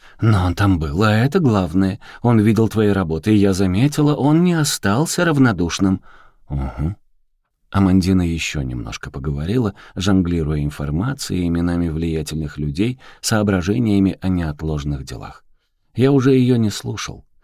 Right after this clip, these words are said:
Поблизости от моего столика проплыли две элегантные сеньоры на высоких каблуках,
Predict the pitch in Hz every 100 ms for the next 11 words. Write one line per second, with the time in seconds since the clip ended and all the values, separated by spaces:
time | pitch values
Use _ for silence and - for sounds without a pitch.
0 | _ - 90 87 117 113 95 92 90 95
1 | 87 82 85 - 127 127 - 101 - 87
2 | 78 113 113 95 85 98 - 87 82 78
3 | 87 80 - 78 73 - 73 76 110 73
4 | - - - 73 - - 65 62 - -
5 | 95